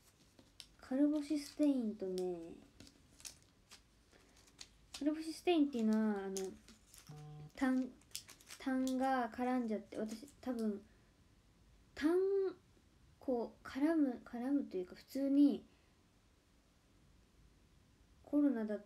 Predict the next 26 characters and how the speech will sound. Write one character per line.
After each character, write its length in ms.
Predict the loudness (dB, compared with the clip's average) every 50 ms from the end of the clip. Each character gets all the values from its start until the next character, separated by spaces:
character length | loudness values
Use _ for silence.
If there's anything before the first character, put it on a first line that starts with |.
| -8 -6
た 80 | -6 -4
り、 200 | -4 -4 -4 -4
こ 80 | -4 -4
の 200 | -4 -4 -6 -6 -6 -4
扁 200 | -2 0 0 0 2 4
桃 240 | 4 4 6 4 2 -2
炎 120 | -6 -8 -8 -10 -14 -18 -20 _ -20 -20 _ _
と 100 | -20 -8
か 140 | -4 -2 -2
に 100 | -2 -2
な 80 | -2
っ 20 | -4
た 120 | -6 -10 -12
時 220 | -12 -10 -6 -4
に、 300 | -4 -4 -4 -4 -6 -8 -12 -18 -20 -20 -20 -20 -20 -20 -20 _ _ _ -20 -20 _ _
ず 140 | -8 -8 -8
っ 40 | -8 -2 0
と、 140 | 0 0 0 -4 -18 -20 _ -16 -8 -6
あ 60 | -4
の、 220 | -4 -4 -4 -6 -10 -16 _ _ 2
飲 180 | 6 8 8
み 140 | 8 8 6
込 100 | 6 6
む 160 | 6 6 4
時 200 | 2 0 -2 -2 0
に 320 | 0 0 -2 -4 -6